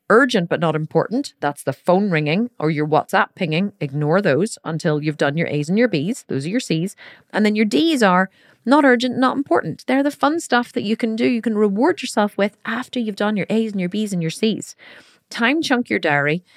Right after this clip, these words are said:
Go to the website, the sculpted vegan dot com forward slash podcast. Look at this episode. I'm not sure what the number is. Look at this episode and look at how I used to time chunk my diary in two thousand and thirteen. And you will start to, like, get little steps for how you can do it yourself.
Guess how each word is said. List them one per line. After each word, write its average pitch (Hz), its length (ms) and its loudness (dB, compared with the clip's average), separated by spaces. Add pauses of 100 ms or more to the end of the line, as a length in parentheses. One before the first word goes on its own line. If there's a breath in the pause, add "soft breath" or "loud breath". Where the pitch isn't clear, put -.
(300 soft breath)
Go 220 160 4
to 294 40 2
the 294 80 -2
website, 165 380 0
the 180 80 -8
sculpted 214 320 -2
vegan 202 220 -2
dot 185 160 -2
com 165 200 -2
forward 180 240 -2
slash 202 220 -2
podcast. 156 580 -2
Look 208 240 2
at 285 120 -2
this 214 260 -2
episode. 156 460 -2
I'm 160 80 -2
not 180 140 -2
sure 214 120 -2
what 190 140 -2
the 175 40 -2
number 160 280 0
is. 160 240 -2 (580)
Look 180 180 2
at 247 80 4
this 220 140 -2
episode 165 460 2
and 160 180 -4
look 185 140 2
at - 80 -4
how 185 100 -4
I 180 80 4
used 180 220 0
to - 40 -20
time 190 260 -2
chunk - 180 -6
my 240 100 -2
diary 151 300 -2
in 165 80 -2
two 180 160 -2
thousand 185 300 -2
and 220 60 -4
thirteen. 196 520 -2 (560 loud breath)
And 175 500 2 (140)
you 196 340 0
will 185 460 4 (200)
start - 380 0
to, 208 100 -2
like, 180 200 0 (120)
get 185 160 0
little 170 160 -4
steps 233 320 -4
for - 120 -8
how 196 160 -2
you 180 340 -2
can 202 300 -4
do 180 180 0
it - 140 -4
yourself. - 580 -4